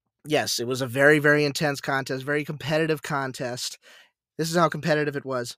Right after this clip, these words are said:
Six out of the eight U I L state finalists for Conference five A, back then, U I L only went up to Conference five A. Six out of eight finalists, and by the way, they only took eight finalists back then, so you can imagine how intense that was.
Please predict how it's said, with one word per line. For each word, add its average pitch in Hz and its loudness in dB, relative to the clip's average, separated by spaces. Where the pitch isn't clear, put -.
Six - 2
out 151 0
of 139 -8
the 139 -8
eight 175 0
U 151 0
I 156 4
L 147 2
state 147 -2
finalists 160 -2
for 135 -6
Conference 135 -4
five 139 0
A, 143 0
back 131 -4
then, 139 -4
U 139 -4
I 131 0
L 131 0
only 131 -6
went 131 -4
up 131 -6
to 131 -10
Conference 143 -6
five 127 -2
A. 127 -6
Six - 0
out 160 2
of 147 -2
eight 170 0
finalists, 151 -2
and 143 -6
by 135 -2
the 135 -6
way, 143 0
they 143 0
only 151 0
took 175 4
eight 151 0
finalists 147 -2
back 117 0
then, 120 -4
so 123 -8
you 135 -12
can 139 -4
imagine 135 -2
how 131 0
intense 127 -4
that 127 0
was. 113 -10